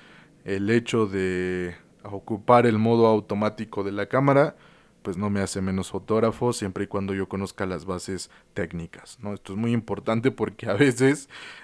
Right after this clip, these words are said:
traemos la cámara más estorbosa para usar cuando nuestra fotografía o lo que queremos transmitir nos exige rapidez. Ahí sí, la neta, yo creo que deberíamos de confiar en la cámara. Y me sorprende, por ejemplo,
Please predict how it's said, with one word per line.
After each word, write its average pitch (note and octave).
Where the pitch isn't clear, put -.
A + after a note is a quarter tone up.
traemos A#2+
la A2
cámara C3+
más D3
estorbosa C3
para G#2+
usar C3
cuando A2
nuestra G2+
fotografía G#2
o G#2+
lo G#2
que -
queremos A2
transmitir F#2+
nos G2+
exige G2+
rapidez. F#2+
Ahí G2+
sí, A#2
la G2+
neta, G#2
yo G2+
creo G2+
que G#2
deberíamos F#2+
de F#2+
confiar F#2
en G2
la F2+
cámara. F#2+
Y C#3+
me C#3+
sorprende, E3
por C#3+
ejemplo, B2+